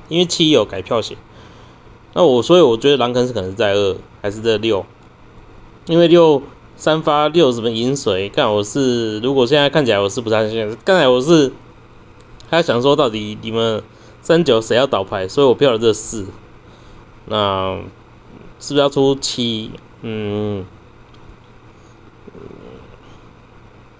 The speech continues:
这一定是，应该是两狼吧？七一定是狼啊。嗯，没道理不刀七啊。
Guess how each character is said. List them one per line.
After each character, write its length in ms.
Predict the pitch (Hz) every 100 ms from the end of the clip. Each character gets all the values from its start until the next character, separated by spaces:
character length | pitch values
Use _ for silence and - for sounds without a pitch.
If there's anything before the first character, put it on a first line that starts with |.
| - - - - - - - - - -
这 100 | -
一 140 | 214 180
定 180 | 220 208
是， 140 | 196
应 200 | 131 104
该 80 | 214
是 140 | 208
两 160 | 139 107
狼 200 | 98 104
吧？ 420 | 110 104 98 92 - - - - - - - -
七 140 | -
一 40 | 185
定 140 | 175
是 80 | 175
狼 240 | 127 101
啊。 380 | 104 104 107 104 - - - - - - - - - - - - - - - - - - - 120
嗯， 760 | 113 113 110 110 107 104 104
没 120 | 107 135
道 180 | 165
理 800 | 135 120 113 110 104 98 104 143 -
不 60 | -
刀 180 | 131 135
七 280 | - 123 117
啊。 300 | 104 104